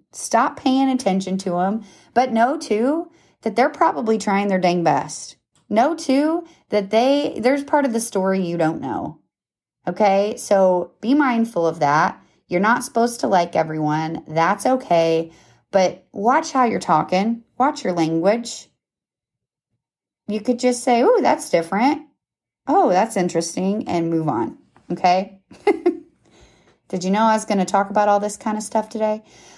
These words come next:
Um, but no, seriously, pay attention to what you're saying and how you're saying it. And this is gonna be a hard, hard, hard habit to, to break. It is. But I promise it's worth it. I really think it is. So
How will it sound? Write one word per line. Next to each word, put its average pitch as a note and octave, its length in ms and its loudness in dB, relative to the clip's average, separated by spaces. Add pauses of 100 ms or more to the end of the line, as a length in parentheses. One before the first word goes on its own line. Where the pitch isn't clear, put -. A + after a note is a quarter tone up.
(140)
Um, C4 200 4
but C#4+ 120 0
no, B3+ 140 4
seriously, A3 600 -2 (920)
pay C#4+ 220 2
attention C#4+ 320 2
to G#3+ 60 2
what G3+ 160 2
you're A3 100 -6
saying F#3+ 320 0
and E3+ 80 0
how E3 160 0
you're D3+ 120 0
saying C#3 300 -4
it. D3+ 180 -2 (1040)
And G#3 120 2
this A#3 100 2
is A#3 60 -6
gonna B3 120 2
be B3 100 4
a G#3 60 2
hard, G3 540 0
hard, G#3 400 2
hard F#3 500 0
habit F3 380 0
to, D3+ 400 0 (120)
to - 100 -10
break. D3+ 480 -2
It F3 100 0
is. E3 460 0
But F3+ 160 2
I F3+ 40 2
promise A#3 360 0
it's F#3 140 -8
worth D#3 220 0
it. - 320 -4
I D#3+ 40 -6
really F#3+ 220 0
think F#3 200 -4
it D3+ 60 2
is. C3+ 400 -4 (300)
So G3 600 0